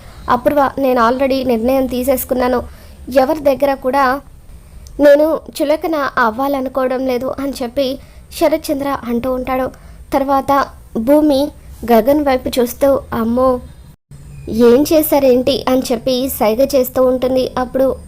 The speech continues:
గగన్, "మాయ చేశాను" అని చెప్పి అంటూ ఉంటాడు. ఇక అలా భూమి, గగన్ ఇద్దరు కూడా ఒకరినొకరు చూసుకొని సిగ్గుపడుతూ ఉంటారు. ఇదంతా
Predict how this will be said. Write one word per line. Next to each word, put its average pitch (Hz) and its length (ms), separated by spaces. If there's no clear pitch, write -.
గగన్, 254 320
"మాయ 233 440
చేశాను" 269 460
అని 302 140
చెప్పి 262 360
అంటూ 247 320
ఉంటాడు. 269 500
ఇక 285 180
అలా 262 380
భూమి, 262 560
గగన్ 240 380
ఇద్దరు 269 300
కూడా 262 380
ఒకరినొకరు 269 600
చూసుకొని 247 720
సిగ్గుపడుతూ 254 580
ఉంటారు. 254 440
ఇదంతా 262 380